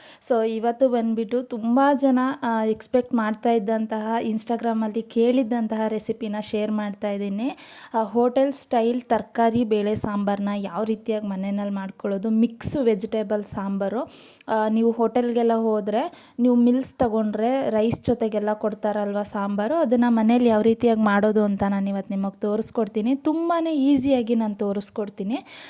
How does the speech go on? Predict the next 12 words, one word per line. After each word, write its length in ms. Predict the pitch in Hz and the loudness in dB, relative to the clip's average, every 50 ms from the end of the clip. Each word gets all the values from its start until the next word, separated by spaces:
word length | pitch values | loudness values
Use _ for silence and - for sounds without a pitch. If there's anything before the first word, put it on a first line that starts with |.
| - - - | -16 -6 0
ಬನ್ನಿ 220 | 226 247 247 262 | 2 4 4 4
ಮಾಡೋದು 380 | 262 247 233 220 214 220 214 220 | 4 2 0 0 -2 -2 -2 -2
ಹೇಗೆ 180 | 214 208 202 214 | -4 -4 -4 -6
ಅಂತ 220 | 202 202 196 202 208 | -6 -6 -8 -6 -6
ನೋಡೋಣ. 380 | 202 202 208 196 202 202 202 247 339 415 392 - - - - _ _ _ _ _ _ _ _ - - - | -6 -6 -6 -6 -4 -4 -4 -4 -4 -6 -8 -12 -10 -10 -12 _ _ _ _ _ _ _ _ -12 -4 -2
ಇವಾಗ 280 | 277 277 269 277 277 285 285 | 0 2 2 2 2 4 4
ನಾನಿಲ್ಲಿ 500 | 269 269 262 247 240 240 220 233 254 311 - - - - - - _ _ - | 4 4 4 4 2 0 0 -2 -6 -6 -6 -10 -18 -20 -20 -20 _ _ -4
ಒಂದು 440 | 247 262 262 277 285 311 285 320 311 | -2 0 2 2 0 0 -2 -4 -2
ಕಪ್ 260 | - 277 277 - - | -4 -6 -6 -4 -4
ಆಗೋಷ್ಟು 600 | 247 240 220 220 226 220 220 220 - - 262 240 | -2 -2 -2 -2 -2 -2 -2 -4 -8 -8 -8 -4
ತೊಗರಿ 320 | - 240 202 202 208 226 | -4 -4 -2 0 2 2
ಬೇಳೆನ 360 | 226 214 220 208 208 208 202 | 2 2 0 0 0 -2 -2